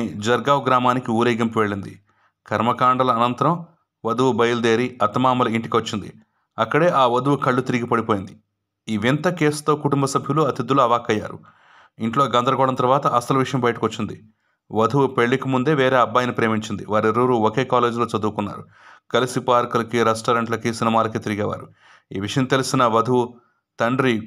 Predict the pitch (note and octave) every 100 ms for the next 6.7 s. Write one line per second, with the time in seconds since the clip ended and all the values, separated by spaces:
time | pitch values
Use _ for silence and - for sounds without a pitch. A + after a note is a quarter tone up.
0 | - C3 C3 C3 B2 G#2+ A2 - - _
1 | - A2+ C#3 D#3+ D3 C#3+ C#3 C#3 C3+ D3
2 | D#3+ D#3+ - _ _ - C3 B2+ B2+ A2+
3 | A#2+ B2+ A2+ G#2 G#2 - - - C3 D3+
4 | F3 G3+ C#3+ D#3 E3+ E3 C#3 B2 A#2 A2+
5 | B2 C#3+ D3 A#2 G#2+ - G2 - C#3 D3+
6 | E3+ E3+ D3 D3 C#3+ C3+ C#3+